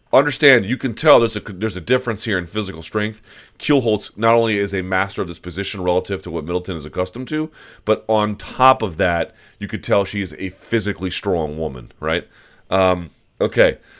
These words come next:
so let's see how she's gonna work this out. Middleton doesn't really know what to do here, understandably. It's hard to know what to do here unless you've been in some kind of position like this, but as a general rule in jiu-jitsu, we've talked about this, and you can see Kielholtz is using her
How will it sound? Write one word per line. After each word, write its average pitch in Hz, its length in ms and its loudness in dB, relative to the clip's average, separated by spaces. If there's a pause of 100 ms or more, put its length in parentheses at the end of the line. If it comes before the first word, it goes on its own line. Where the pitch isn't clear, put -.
so 107 180 2
let's 104 120 0
see - 140 -2
how 92 180 0
she's 90 200 -2
gonna 92 160 -2
work 90 200 2
this 95 180 -4
out. 80 200 4
Middleton 131 360 2
doesn't 107 220 4
really 104 160 0
know 104 180 4
what 101 240 4
to 87 80 -10
do 110 220 0
here, 87 260 0
understandably. 87 880 -2 (520)
It's 107 160 -2
hard 123 220 6
to 117 80 -4
know 92 140 0
what 90 140 0
to 82 60 -14
do 85 100 -4
here 92 80 -4
unless 90 200 -4
you've 82 140 -8
been 95 140 -2
in 85 180 -4
some 101 160 -6
kind 92 180 -4
of 82 60 -8
position 90 360 -6
like 80 160 -8
this, 80 140 -4
but 85 160 -6 (220)
as 104 140 -2
a 113 40 -4
general 127 400 0
rule 120 420 4
in 98 80 0
jiu-jitsu, 98 380 -4
we've 95 100 -4
talked 113 240 2
about 113 180 2
this, 120 140 -2
and 95 100 -6
you 98 60 -8
can 95 140 -8
see 120 320 -2 (340)
Kielholtz 107 500 2
is 87 200 -4
using 113 300 -2
her 104 160 4